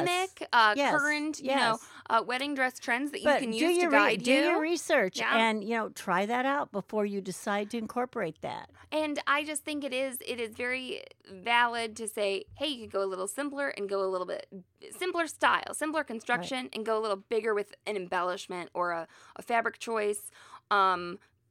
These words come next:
Speaker 1: you know, versus trying to do the everything but the kitchen sink
Speaker 2: I think another
Speaker 1: dress.
Speaker 2: thing is, I would not particularly count on someone helping me.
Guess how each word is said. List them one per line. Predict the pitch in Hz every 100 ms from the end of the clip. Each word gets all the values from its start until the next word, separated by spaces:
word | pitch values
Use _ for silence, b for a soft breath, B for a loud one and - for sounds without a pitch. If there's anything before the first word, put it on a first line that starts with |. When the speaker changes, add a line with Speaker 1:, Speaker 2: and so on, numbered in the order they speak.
| _
Speaker 1:
you | 214
know, | 226 196
versus | 175 208 214 202 185
trying | - 196 190
to | 202
do | 185
the | 190 -
everything | 180 180 180 180
but | 180
the | 185
kitchen | - 190 - 175
sink | - 165 160 -
Speaker 2:
I | 160 -
think | 349 359
another | 285 214 226 254
Speaker 1:
dress. | 254
Speaker 2:
thing | - 190 180
is, | 151 107 196 - - - _ _ _ _ _ _ _ _ _ -
I | 208
would | 233 285
not | 294 269 254
particularly | - 269 - 226 214 190 180 -
count | - 208 202
on | - 202 196
someone | - 202 196 180 180 -
helping | - - - - 131 104
me. | 92 185